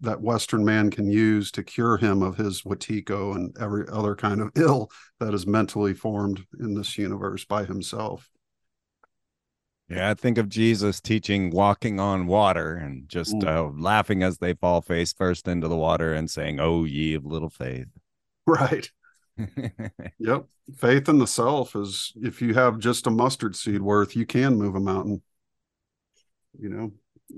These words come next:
Speaker 1: Get a bulldozer. It'll take a while, but you can move a mountain.
Speaker 2: No doubt about it. So what is going on at philosophy dot org? What do you got going on here? And, uh, I wanna give everybody the promo code that they can use to enjoy this more.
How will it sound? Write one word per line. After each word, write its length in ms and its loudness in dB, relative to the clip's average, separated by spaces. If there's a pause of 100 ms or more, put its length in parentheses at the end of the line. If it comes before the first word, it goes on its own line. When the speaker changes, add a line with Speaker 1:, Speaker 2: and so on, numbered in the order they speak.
(120)
Speaker 1:
Get 160 2
a 40 4
bulldozer. 720 2
It'll 120 -2
take 280 -2
a 60 -2
while, 300 2
but 220 -8
you 80 -10
can 160 -2
move 180 -2
a 60 -2
mountain. 460 -4 (1700)
Speaker 2:
No 260 -4
doubt 260 0
about 320 2
it. 120 -4 (1400)
So 180 -6
what 160 4
is 180 4
going 340 0
on 280 0
at 160 -6
philosophy 760 0
dot 340 2
org? 440 -2
What 180 -6
do 80 -6
you 160 -6
got 300 -6
going 320 -6
on 260 -6
here? 380 -8
And, 260 -8
uh, 380 -10
I 20 -12
wanna 240 -4
give 220 -4
everybody 500 -4
the 140 -8
promo 480 -4
code 340 -6
that 180 -8
they 160 -6
can 200 -8
use 340 -10
to 320 -8
enjoy 480 -4
this 340 -8
more. 520 -6